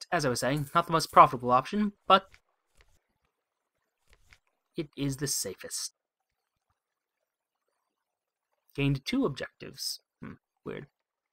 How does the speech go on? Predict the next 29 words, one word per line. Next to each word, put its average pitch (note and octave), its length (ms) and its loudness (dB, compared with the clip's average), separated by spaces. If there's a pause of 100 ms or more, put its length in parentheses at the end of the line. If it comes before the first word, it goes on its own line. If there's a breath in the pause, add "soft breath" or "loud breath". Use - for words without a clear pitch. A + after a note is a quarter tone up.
(1400)
Odd, D#3+ 380 -2
but E3+ 100 -6
okay. - 300 -10 (1200)
Something F3 340 -2
dark. C3 340 -4
They D3 80 0
grow F3+ 240 10
it C#3+ 80 2
in C3+ 100 2
the C3+ 100 2
Elder B2 240 0
Continent B2+ 540 -4
to A2+ 100 -10
the G#2+ 80 -10
south. C3 360 2 (340)
You F3 60 -12
can F3+ 120 0
find D#3+ 200 4
it D3+ 120 0
in D#3 220 0
Adam's D3 380 0
Way E3+ 260 4
or A#2 140 -2
Port - 280 -4
Carnelian, C#3 520 0
or E3+ 160 2
the F#3 80 2
Khanate, G3 400 4
perhaps. - 360 -10